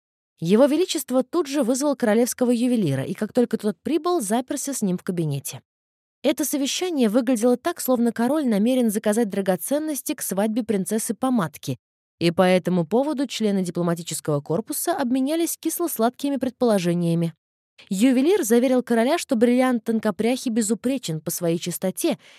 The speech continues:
и ничем не отличается от тех, что добываются в азиатских копях. Конфитьер немедля велел подать свой высокогорный экипаж и пустился в путь,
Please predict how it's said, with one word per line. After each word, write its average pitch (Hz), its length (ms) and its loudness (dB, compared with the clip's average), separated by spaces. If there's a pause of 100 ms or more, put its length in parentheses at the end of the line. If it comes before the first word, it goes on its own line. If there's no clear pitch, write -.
(140)
и 262 100 -2
ничем 294 540 0
не 302 80 0
отличается 190 640 0
от 160 120 -4
тех, 247 260 -2
что - 160 -4
добываются 190 640 0
в 190 60 0
азиатских 160 580 -2
копях. - 420 -6 (540)
Конфитьер 262 640 2
немедля 311 540 2
велел 240 280 2
подать 175 520 2
свой 220 180 2
высокогорный 233 800 0
экипаж 135 460 -4
и - 20 -4
пустился 175 560 -2
в - 120 -10
путь, - 340 -12